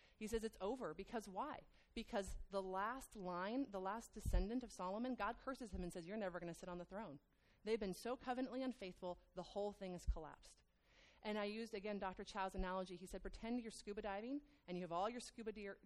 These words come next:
gear on and someone's cut your line that you breathe with." Well, now nothing's, everything actually still technically works. You still have oxygen, you still have your flippers, your goggle-, but you need a what? A replacement line.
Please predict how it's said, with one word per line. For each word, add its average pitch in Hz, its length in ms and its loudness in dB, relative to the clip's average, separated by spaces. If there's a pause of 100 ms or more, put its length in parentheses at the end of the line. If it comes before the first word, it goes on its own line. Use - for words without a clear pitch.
gear 190 180 -2
on 175 320 -2 (340)
and 185 80 -2
someone's 208 240 0
cut - 240 -4
your 208 140 -4
line 151 380 -2 (160)
that 160 100 -10
you 165 80 -8
breathe 156 240 -8
with." - 160 -14 (640)
Well, 190 80 -2
now 262 140 2
nothing's, 247 560 2
everything 285 360 2
actually 208 280 0
still 233 200 -6
technically 196 380 -4
works. 233 240 -4
You 220 60 -10
still 311 160 -2
have 302 100 0
oxygen, 208 580 0
you 247 100 0
still 190 160 -4
have 214 80 0
your 240 80 -4
flippers, 202 340 -4
your 214 80 -6
goggle-, 185 260 0
but 214 220 2 (500)
you 208 140 2
need 240 160 4
a 208 80 4
what? 185 280 2
A 190 120 0
replacement 180 680 -4
line. 151 320 -4